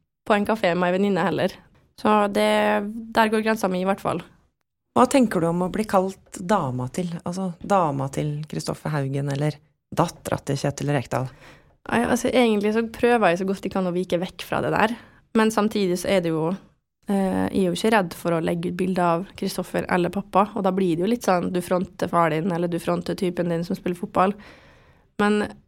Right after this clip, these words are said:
Speaker 1: jeg liker ikke å hilse på folk, og så sier de, «Ja, du er dattera til Kjetil Rekdal,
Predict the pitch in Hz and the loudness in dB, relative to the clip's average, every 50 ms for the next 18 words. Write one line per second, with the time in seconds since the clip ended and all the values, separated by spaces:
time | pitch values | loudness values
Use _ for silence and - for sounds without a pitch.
0 | _ _ _ _ - 214 208 214 220 220 220 214 196 - 190 180 170 - - 180 | _ _ _ _ -2 0 2 2 2 2 0 -2 0 0 0 0 0 0 0 0
1 | 185 180 185 185 185 185 - - _ _ _ _ _ _ _ _ _ _ - 202 | 2 2 0 0 -2 -2 -4 -8 _ _ _ _ _ _ _ _ _ _ -8 -4
2 | 196 214 214 208 - 220 208 196 - - 175 170 165 165 - 185 - 190 190 - | -2 -2 -2 -2 -4 -4 -4 -4 -2 -2 -2 -2 -2 -4 -6 -6 -6 -6 -4 -4
3 | 202 190 180 165 165 196 202 208 214 214 202 196 208 208 208 - 208 185 - 185 | -2 -2 0 -2 0 0 -2 0 0 0 0 0 -2 -2 -2 -2 -2 -2 -2 -6
4 | - - 202 196 196 185 190 202 - - 190 202 | -4 -2 -2 -2 0 0 -2 -2 -2 -2 0 0